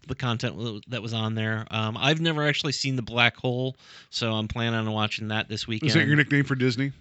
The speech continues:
Speaker 1: Yes.
Speaker 2: Oh. <laughs>
Speaker 1: Um, I've never, uh, uh, seen Tron. Maybe I'll get to that someday.
Speaker 2: You've never seen the original Tron?
Speaker 1: Correct.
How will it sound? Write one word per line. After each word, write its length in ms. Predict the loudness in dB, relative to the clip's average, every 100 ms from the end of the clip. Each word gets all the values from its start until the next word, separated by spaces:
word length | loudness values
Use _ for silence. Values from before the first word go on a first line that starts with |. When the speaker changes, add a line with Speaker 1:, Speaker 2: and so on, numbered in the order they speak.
| _
Speaker 1:
Yes. 400 | -4 -4 -4 -6
Speaker 2:
Oh. 200 | -6 -6 0
<laughs> 260 | 2 4
Speaker 1:
Um, 640 | 6 6 6 4 2 0 -4
I've 180 | -4 -2
never, 480 | 0 0 0 2 2
uh, 380 | 2 2 -2 -6 _ _ _ _ _ -8
uh, 500 | -2 0 0 -2 -4 -2
seen 300 | -2 0 -2
Tron. 560 | -2 0 2 0 -2
Maybe 260 | -2 0 0
I'll 100 | -2
get 140 | -4
to 80 | -6
that 200 | -2 -2
someday. 400 | -2 -4 -2 0 2
Speaker 2:
You've 120 | 2
never 180 | 2 2
seen 160 | 4
the 60 | 4
original 260 | 4 4
Tron? 320 | 2 4 2 0
Speaker 1:
Correct. 480 | -4 -6 -6 -10